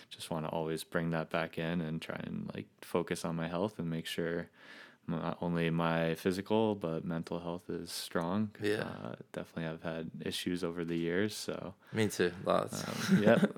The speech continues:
Speaker 2: <laughs>
Speaker 1: It's, I mean, being an entrepreneur is really hard
Speaker 2: It's
Speaker 1: and
Speaker 2: wild, man.
Speaker 1: trials and tribulations. And
Speaker 2: Yeah.
Speaker 1: so I guess health would be what I'm grateful for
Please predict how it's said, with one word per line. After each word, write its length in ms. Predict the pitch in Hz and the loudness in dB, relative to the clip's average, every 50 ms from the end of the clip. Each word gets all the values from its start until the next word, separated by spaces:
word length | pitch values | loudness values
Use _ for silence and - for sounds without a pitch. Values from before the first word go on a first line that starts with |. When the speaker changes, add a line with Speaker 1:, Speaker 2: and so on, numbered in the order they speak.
| - 113 | -6 -6
Speaker 2:
<laughs> 260 | - - - - - | -8 -10 -12 -10 -8
Speaker 1:
It's, 460 | 107 107 107 - - - - - - 101 | -6 -6 -6 -4 -4 -4 -2 2 6 6
I 80 | 92 | 8
mean, 380 | 98 101 101 101 101 101 98 95 | 8 8 8 6 6 4 4 2
being 240 | - 104 98 98 98 | 2 2 2 4 4
an 80 | 98 | 4
entrepreneur 500 | 98 101 98 - - 101 95 98 98 98 | 4 2 0 -2 -4 -2 0 2 4 4
is 420 | 98 95 92 95 95 95 98 - 98 | 4 4 2 0 -2 -6 -6 -2 0
really 380 | 95 92 92 92 92 92 90 | 2 4 4 6 6 4 4
hard 320 | 87 87 85 82 87 92 92 | 2 2 2 4 4 6 6
Speaker 2:
It's 80 | 90 | 6
Speaker 1:
and 120 | 92 90 90 | 6 6 6
Speaker 2:
wild, 400 | - - - - 87 85 - - | 6 6 6 6 4 2 0 -2
man. 220 | - - - - - - | -4 -4 -6 -10 -12 -10
Speaker 1:
trials 360 | - - 85 85 87 92 - | -4 -2 -2 -2 -2 -2 -2
and 80 | 90 92 | -4 -4
tribulations. 880 | - - 87 90 87 85 85 85 92 - - - 90 92 98 101 98 | -4 -4 -4 -4 -2 -2 -2 -2 -2 -4 -4 -6 -4 -4 -4 -4 -6
And 260 | - - - 120 120 120 - - - - | -6 -8 -8 -8 -8 -10 -14 -16 -10 -6
Speaker 2:
Yeah. 140 | - - - - - - - - - - - - - _ _ _ - | -6 -6 -6 -6 -10 -16 -20 -20 -20 -20 -20 -20 -20 _ _ _ -18
Speaker 1:
so 200 | - - - 87 | -10 -8 -6 -4
I 140 | 87 87 90 | -4 -4 -4
guess 220 | 87 90 - - | -4 -4 -4 -2
health 300 | - 85 87 90 - - - | -2 0 0 0 -2 -4 -6
would 120 | 92 87 | -4 -4
be 220 | 90 87 90 92 95 | -2 -2 -2 -2 -4
what 180 | 95 87 85 | -4 -6 -6
I'm 120 | 85 87 90 | -6 -4 -4
grateful 360 | 85 87 92 - - - - | -4 -4 -4 -4 -8 -12 -10
for 400 | - - 90 90 90 87 87 | -6 -6 -4 -2 -2 -4 -6